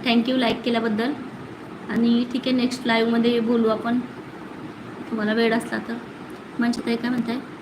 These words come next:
तब्येत बरी आहे का आता? हो ताई, बरी आहे तब्येत, पण कधी कधी, अं, म्हणजे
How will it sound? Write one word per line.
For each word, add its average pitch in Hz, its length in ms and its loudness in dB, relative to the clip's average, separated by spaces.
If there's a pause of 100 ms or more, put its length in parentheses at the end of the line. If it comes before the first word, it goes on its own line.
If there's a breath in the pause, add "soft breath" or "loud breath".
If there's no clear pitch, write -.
(440)
तब्येत 226 320 -2 (1400)
बरी 226 260 0
आहे 226 240 0
का 226 140 -6
आता? - 260 -6 (580)
हो 254 120 2
ताई, 269 180 0
बरी 247 260 2
आहे 262 220 2
तब्येत, 240 240 2
पण 262 240 -2
कधी 240 220 0
कधी, 254 640 2
अं, 220 160 0
म्हणजे 233 420 2